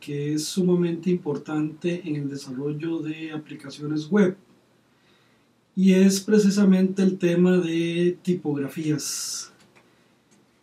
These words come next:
Yo aquí tengo, pues, algunos estilos de tipografías, pero hay cosas que tienen que tomar en cuenta muy bien para que nunca tengan problemas con la parte de las tipografías.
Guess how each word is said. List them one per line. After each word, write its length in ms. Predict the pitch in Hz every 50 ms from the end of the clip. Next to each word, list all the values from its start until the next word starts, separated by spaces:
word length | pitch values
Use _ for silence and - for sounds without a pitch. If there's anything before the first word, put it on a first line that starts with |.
| _ _ _ _ _ _ _ _ _ _ - - - _ _ _ -
Yo 120 | 170 190
aquí 160 | 190 - 262
tengo, 440 | - - 226 214 214 214 240 254 - -
pues, 340 | 180 160 156 151 147 - -
algunos 380 | 147 139 147 156 175 190 190
estilos 420 | 214 202 - - 202 185 185 190 185
de 80 | 190
tipografías, 840 | 180 - 196 - - 202 196 196 190 - 190 180 175 175 185 185 185
pero 240 | - - 175 165 165
hay 260 | 175 185 202 202 202 - - _ _ _ _ _ _
cosas 380 | - 214 208 208 202 214 208 -
que 100 | - 180
tienen 300 | - - 180 180 185 185
que 80 | 185 175
tomar 320 | - 170 160 160 165 175
en 120 | 180 180
cuenta 600 | - 185 170 170 175 170 - - 180 185 180 180 _ -
muy 580 | 175 165 160 165 170 170 170 175 180 180 190 190
bien 540 | - 185 175 165 165 165 180 196 208 - - _ _ _ - _ _ _ _ _ _ _
para 340 | - 185 185 190 196 202 202
que 120 | - 190
nunca 340 | 175 175 175 180 190 185 185
tengan 300 | 185 175 175 180 180 185
problemas 580 | 185 180 175 165 165 160 160 170 170 175 175 -
con 480 | - - 170 165 165 170 175 175 - -
la 160 | 156 147 147 -
parte 500 | - 151 151 151 151 - - 175 165 165
de 220 | 160 160 156 160
las 340 | 151 151 151 151 - - -
tipografías. 1000 | - 156 151 - - 127 123 127 127 - 147 143 139 127 120 - - - - -